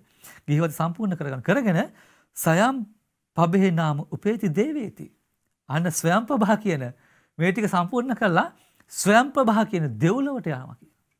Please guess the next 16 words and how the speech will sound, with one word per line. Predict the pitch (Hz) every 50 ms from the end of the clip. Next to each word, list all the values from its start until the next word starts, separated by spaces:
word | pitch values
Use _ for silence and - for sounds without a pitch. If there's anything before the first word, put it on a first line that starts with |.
| _ _ _ _ _ _ _ _ _ _ _ _ _ _ _ _ _ _ _ _ -
ගිහිවත | 143 139 143 147 143
සම්පූර්ණ | 139 135 127 123 - 143 143 143 156 151
කළා. | - 175 185 269 359 - _ _ _ _ - - - _ _ _ -
ඔව්. | 139 135 123 123 - _ _ _ _ _ _ _ _ -
දහමින් | 123 110 107 165 160 185 226 254 285 277 226 196 185
යුතුව | 185 208 214 208 - 226 208 185
සුරකී | - - 165 202 226 214 - 214 190 185
තම | - - 180 180 175 175
දෙමාපියන්. | 151 139 160 180 240 262 277 - - - 127 113 107 - - _ _ _ _ _ _ _ _ _ _ _ _ -
දහමින් | 131 117 107 151 143 143 208 240 247 226 208 196
කරයි | 190 - 180 180 196 190 170 -
හේ | 180 170 165 160
කරන | - - 160 165 156 156
හැම | 131 151 147 147 143 139
වෙල | 143 151 190 214
හෙළදාම්. | 151 165 185 277 262 208 233 240 - -